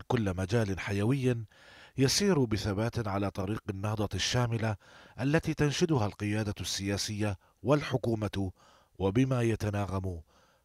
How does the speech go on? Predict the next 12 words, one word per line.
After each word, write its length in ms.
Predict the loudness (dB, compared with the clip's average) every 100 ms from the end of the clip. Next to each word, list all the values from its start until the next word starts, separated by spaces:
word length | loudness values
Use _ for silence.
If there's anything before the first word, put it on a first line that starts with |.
| -6
مع 240 | 0 2
تطلعات 680 | 0 -2 -2 0 0 0 -2
الشعب 320 | -2 -2 -4
الكويتي. 680 | -6 -4 -4 -6 -10 -12 -18 _ _ _ _ _ _ _ 4
واحد 400 | 4 6 4 2
وستون 560 | 4 2 0 0 2
عاما 480 | 2 2 2 -2 -4 -12 -20 -20 -14
مرت 420 | 0 0 2 0 0
على 160 | 0
استقلال 480 | 0 -4 -2 0 0
الكويت، 480 | -2 -2 0 0 -2 0
ومنذ 680 | 4 6 4 4 4 4